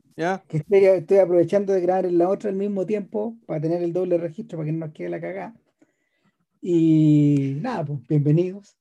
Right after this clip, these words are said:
Speaker 2: a Civil Cinema. Estamos haciendo un experimento con Vilce hoy día, vamos a grabar en Zoom a ver qué onda, a ver si con eso logramos sacarle la voz más para arriba después de un año de andar peloteando y, bueno, vamos, cu-, cumplimos como un año, weón,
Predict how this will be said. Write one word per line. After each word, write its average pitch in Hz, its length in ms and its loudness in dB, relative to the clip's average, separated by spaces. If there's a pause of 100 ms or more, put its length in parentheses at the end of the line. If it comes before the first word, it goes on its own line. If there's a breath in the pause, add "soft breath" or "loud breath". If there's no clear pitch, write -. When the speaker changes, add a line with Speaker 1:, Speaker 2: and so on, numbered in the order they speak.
Speaker 2:
a 151 120 -10
Civil 143 340 -2
Cinema. 156 520 0 (160)
Estamos 285 260 0
haciendo 320 220 2
un 311 60 4
experimento 240 720 0
con 254 140 -2
Vilce 262 280 -4
hoy 254 140 -6
día, 226 280 -2
vamos 233 260 -4
a - 20 -4
grabar 196 320 -4
en 185 140 -6
Zoom 233 260 -4
a 226 40 -4
ver 226 180 -6
qué 214 120 -4
onda, 240 320 -2 (540 soft breath)
a 165 80 -4
ver 175 160 4
si 196 260 -10
con 175 180 0
eso 208 280 0
logramos 196 540 -2
sacarle 190 320 -4
la 180 120 -2
voz 190 160 -6
más 190 220 -10
para 165 140 -6
arriba 202 320 -4
después 185 320 -2
de 185 60 2
un 180 120 0
año 214 240 -2
de 220 60 -4
andar 214 260 -4
peloteando 202 640 -4
y, 214 320 -8 (760 soft breath)
bueno, 208 140 0
vamos, 247 180 2
cu-, 214 180 -4
cumplimos 233 400 -4
como 254 200 -2
un 165 100 2
año, 330 340 6
weón, 320 640 -2